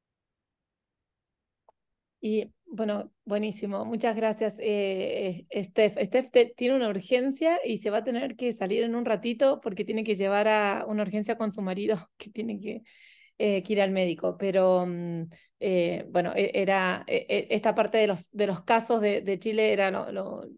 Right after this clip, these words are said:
eh, cre-, creemos que es lo más valioso a la hora de ejemplificar un poco lo que queremos transmitirles con lo que vivimos con la, con la investigación, porque,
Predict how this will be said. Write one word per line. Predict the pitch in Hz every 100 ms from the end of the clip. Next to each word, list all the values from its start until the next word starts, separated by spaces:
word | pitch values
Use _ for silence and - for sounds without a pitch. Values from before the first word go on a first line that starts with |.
| _
eh, | - - -
cre-, | 214 214
creemos | 226 226 262 247
que |
es | 226
lo | 226
más | 233
valioso | 226 226 226 233
a |
la | 208
hora | 214
de | 202
ejemplificar | 185 202 190 190 185 190 208 208
un | 208
poco | 214 208
lo | 196
que |
queremos | 185 190 202
transmitirles | 202 180 180 202
con | 208 196
lo | 190
que | 190
vivimos | 190 196 202
con | 196 196
la, | 185 175 175
con | 190
la | 190
investigación, | 190 185 196 185 226
porque, | 220 202 214 202